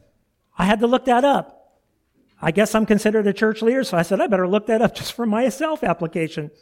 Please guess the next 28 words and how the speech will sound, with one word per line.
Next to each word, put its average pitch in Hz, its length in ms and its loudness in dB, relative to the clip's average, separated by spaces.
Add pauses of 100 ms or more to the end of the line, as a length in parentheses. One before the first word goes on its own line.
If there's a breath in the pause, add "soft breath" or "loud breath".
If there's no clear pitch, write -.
(580 soft breath)
To 196 100 0
be 190 160 2
free 214 320 0
from 220 220 0
scandal, 180 920 -6 (360)
to 170 100 -4
not 190 260 -2
be 185 100 2
scandalous, - 1040 -6 (380 soft breath)
because 175 480 0
the 160 160 -6
island 196 460 0
was 202 160 -2
full 165 640 -6
of 175 240 -6
people 160 560 -2 (300 soft breath)
who 180 280 4
lived 170 500 -2
scandalized 165 1000 -4
lives 151 680 -10 (200)
or 160 120 -2
suffered 170 680 -4
from 151 180 -4
scandalism. 160 840 -8 (580)
He 226 140 2
must 220 240 4
be 208 80 2
faithful 262 600 0